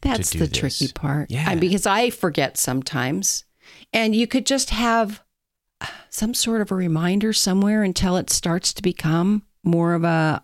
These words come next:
Speaker 1: you know, and I, I know there's such a resistance to reminders. In fact, we need to do a pod on reminders again.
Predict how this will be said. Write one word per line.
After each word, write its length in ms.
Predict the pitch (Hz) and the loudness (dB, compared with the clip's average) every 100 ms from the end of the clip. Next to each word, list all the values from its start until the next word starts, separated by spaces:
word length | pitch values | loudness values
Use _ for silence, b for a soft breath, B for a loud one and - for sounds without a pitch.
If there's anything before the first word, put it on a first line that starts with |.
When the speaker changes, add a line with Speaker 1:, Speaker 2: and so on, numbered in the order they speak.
| 165 | -2
Speaker 1:
you 140 | 143 | 0
know, 60 | 208 | 0
and 200 | 196 208 | 2 2
I, 320 | 196 - 180 - _ - 170 B B B B | 0 0 -4 -8 _ -8 -8 B B B B
I 100 | 220 | 0
know 640 | 214 220 220 214 185 151 | 2 2 2 2 2 2
there's 200 | 139 143 | 2 0
such 260 | - 208 - | 2 0 0
a 60 | 165 | 0
resistance 580 | 151 160 160 - 131 - | 2 2 0 0 -2 -2
to 120 | 135 | -2
reminders. 480 | 131 139 139 131 139 | 0 0 0 -2 -4
In 60 | |
fact, 200 | 139 151 | -6 -2
we 100 | 160 | 0
need 180 | 156 139 | 0 0
to 80 | 143 | 0
do 220 | 143 131 | 0 0
a 180 | 127 135 - _ _ | 0 -2 -6 _ _
pod 200 | - 120 | -4 -2
on 140 | 117 123 | -2 -2
reminders 500 | 123 123 120 131 - | -2 -2 -2 -4 -4
again. 280 | - 92 | -4 -4